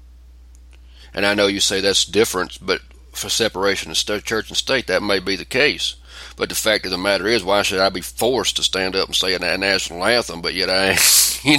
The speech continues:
know, there's nothing else required? That doesn't make sense to me. So, I mean, I don't think one's any better than the other, in t-, depending on the individual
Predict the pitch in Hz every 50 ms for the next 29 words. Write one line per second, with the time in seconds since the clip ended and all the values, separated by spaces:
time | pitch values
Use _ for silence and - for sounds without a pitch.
0 | 139 - 151 139 131 - - - - - - - - - - - 113 101 101 110
1 | 110 104 95 92 98 113 117 107 - 101 92 - 101 101 101 95 92 92 95 92
2 | 98 98 98 104 101 90 80 - 92 92 80 78 - - 101 92 - - - -
3 | - 60 - - - - - - - - - - - - - - - - - -
4 | - 107 98 98 98 98 98 98 98 95 92 87 98 104 107 104 95 - 104 95
5 | 78 85 92 101 101 98 90 95 87 90 85 90 92 90 90 87 87 85 85 87
6 | 101 110 107 95 87 87 87 - - 104 71 95 90 90 87 90 92 87 - -
7 | - - - 98 - 107 101 95 90 90 87 87 87 90 90 85 85 85 98 101
8 | 95 85 76 71 67